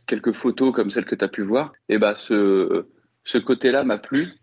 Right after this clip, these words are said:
Donc en fait, j'en parle très peu et je montre que, euh, <laughs> je montre que ce type de photos pour, euh, justement sus-, susciter la curiosité chez les gens. Et ça marche très bien. Donc, euh,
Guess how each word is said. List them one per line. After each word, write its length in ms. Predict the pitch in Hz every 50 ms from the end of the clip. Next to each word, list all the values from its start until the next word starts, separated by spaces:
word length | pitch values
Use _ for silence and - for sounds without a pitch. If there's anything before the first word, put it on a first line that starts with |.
| _ _ _ _ - - -
Donc 260 | 110 117 123 117 117
en 100 | 117 113
fait, 200 | - - 151 139
j'en 160 | 110 113 110
parle 200 | - 120 120 120
très 220 | - - - 135 -
peu 340 | - 139 147 165 170 -
et 140 | - 107 107
je 100 | 104 110
montre 400 | 107 107 120 135 131 - 131 110
que, 180 | - - - 160
euh, 400 | 156 151 135 107 95 92 90 90 - - _
<laughs> 140 | _ _
je 180 | - - - 165
montre 360 | 139 127 151 147 - - 135
que 160 | 123 - 170
ce 140 | 165 - -
type 240 | 151 135 - 143 127
de 100 | 104 123
photos 420 | - - - - - 139 165 165 - - - - - - - - _
pour, 240 | - 120 113 110 110
euh, 60 | 110
justement 380 | 120 117 - - 120 113 131
sus-, 180 | 135 - - 127 - - - -
susciter 460 | - - - 143 135 135 127 - 151
la 120 | - 110 104
curiosité 540 | - - 135 131 127 123 131 123 135 143
chez 180 | 131 - - -
les 100 | 113 107
gens. 140 | 101 131 - - - - - - - _ _ -
Et 60 | 101
ça 140 | - - 98
marche 220 | 95 98 98 -
très 140 | - - 95
bien. 200 | 98 98 113 123
Donc, 220 | 110 104 101 87 -
euh, 120 | 90